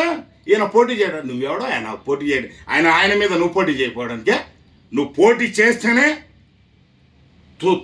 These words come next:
తు-, తన్ని తరిమిరాడా పక్కకు. మీ రాష్ట్రంలో పదకొండు సీట్లు దిక్కులేవు, అసెంబ్లీకి వచ్చేదానికి దిక్కు లేదు మీ పార్టీకి, మీ పార్టీలో గెలిచినటువంటి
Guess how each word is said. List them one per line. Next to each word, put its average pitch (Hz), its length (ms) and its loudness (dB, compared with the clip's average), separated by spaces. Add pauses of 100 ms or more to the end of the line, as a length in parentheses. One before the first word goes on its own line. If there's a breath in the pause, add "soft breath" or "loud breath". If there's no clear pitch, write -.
తు-, 131 120 -8 (100)
తన్ని 254 220 2 (140)
తరిమిరాడా 247 580 2 (120)
పక్కకు. 180 340 -4 (720)
మీ 170 80 0 (140)
రాష్ట్రంలో 254 460 0 (140)
పదకొండు 226 320 -2
సీట్లు 233 300 -4
దిక్కులేవు, 240 340 2 (340 loud breath)
అసెంబ్లీకి 254 440 0
వచ్చేదానికి 240 520 0
దిక్కు 226 240 -6
లేదు 247 220 4
మీ 214 160 -2
పార్టీకి, 233 400 -2 (200 loud breath)
మీ 202 80 0 (120)
పార్టీలో 233 360 0 (100)
గెలిచినటువంటి 220 500 -4